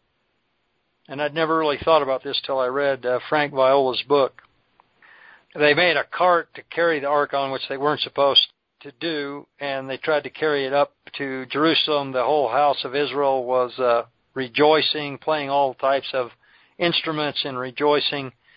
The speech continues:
They got up to the threshing floor of Nacon, and, um, Uzzah put out his hand to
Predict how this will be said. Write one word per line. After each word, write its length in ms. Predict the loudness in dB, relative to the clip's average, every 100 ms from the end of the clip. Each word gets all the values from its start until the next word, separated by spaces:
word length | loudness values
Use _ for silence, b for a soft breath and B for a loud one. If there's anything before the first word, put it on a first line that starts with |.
| b b b -2
They 140 | 0
got 240 | 4 2
up 240 | 4 0 -2 -12
to 440 | -8 -8 -10 -12 -18 _
the 100 | -12 0
threshing 380 | 2 2 -2 -6
floor 280 | -2 0 2
of 140 | -2 0
Nacon, 720 | 0 0 -2 0 0 -2 -10 _ _ _ _ _ _ _
and, 420 | -4 0 0 -2 -2
um, 420 | 0 0 -4 -10 2
Uzzah 560 | 4 4 2 -2 -2 -6 _ _ _ _ _ _
put 260 | -4 -4 2
out 200 | 2 2
his 180 | -2 -6
hand 280 | -2 -2
to 80 | -4